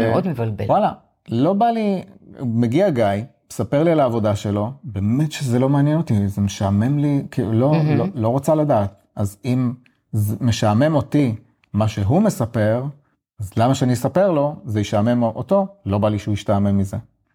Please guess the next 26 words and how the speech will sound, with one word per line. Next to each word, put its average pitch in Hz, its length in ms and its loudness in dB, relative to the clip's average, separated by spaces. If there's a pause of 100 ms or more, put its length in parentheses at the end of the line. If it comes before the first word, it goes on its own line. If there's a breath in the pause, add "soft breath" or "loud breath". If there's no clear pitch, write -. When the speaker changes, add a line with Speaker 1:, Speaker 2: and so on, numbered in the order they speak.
(180)
Speaker 2:
אה, 110 460 2
Speaker 1:
יש 131 520 0
השלכה 123 500 -2
כזאת 110 500 -6
גם. 117 480 2
מצד 123 320 -2
שני, 180 160 2
אני 175 100 2
יכולה 135 260 0
להגיד, 202 360 2 (360 loud breath)
אם 156 40 2
הוא 170 40 4
מספר 170 280 0
לי 196 60 2
את 190 100 -2
המשעמם 151 480 2
הזה, 214 180 2
בטח 170 280 -4
מעניין 202 340 2
אותו 233 200 -4
שאני 156 200 -4
אספר 180 260 -4
לו 165 60 0
את 135 100 -8
המשעמם 113 380 -4
שלי. 190 220 -2